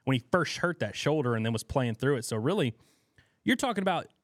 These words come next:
Peyton Stovall, but it's not the real Peyton Stovall. I mean, he hit two fifty-three, three thirty on base percentage, three ninety-three slugging. All three of those numbers,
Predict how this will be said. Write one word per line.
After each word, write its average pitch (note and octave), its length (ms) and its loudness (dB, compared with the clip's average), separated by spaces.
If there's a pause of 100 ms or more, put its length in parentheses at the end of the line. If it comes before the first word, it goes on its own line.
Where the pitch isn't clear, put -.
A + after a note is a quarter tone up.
(140)
Peyton G3 240 0
Stovall, D#3 480 2
but C#3 80 2
it's - 140 -6
not G3+ 280 -2
the F3 80 0
real F3+ 300 2
Peyton G#2+ 260 -4
Stovall. G2+ 300 -2
I - 20 0
mean, A2+ 120 2
he A2+ 60 0
hit - 160 -2
two F3+ 200 2
fifty-three, D#3 760 0 (360)
three F3 160 4
thirty D#3 280 2
on C#3+ 140 2
base C3+ 160 2
percentage, C3+ 460 -2
three E3 160 4
ninety-three D3 420 2
slugging. B2 600 -2 (420)
All G3 180 4
three G#3 260 2
of F#3 60 2
those D3 200 2
numbers, D3+ 680 0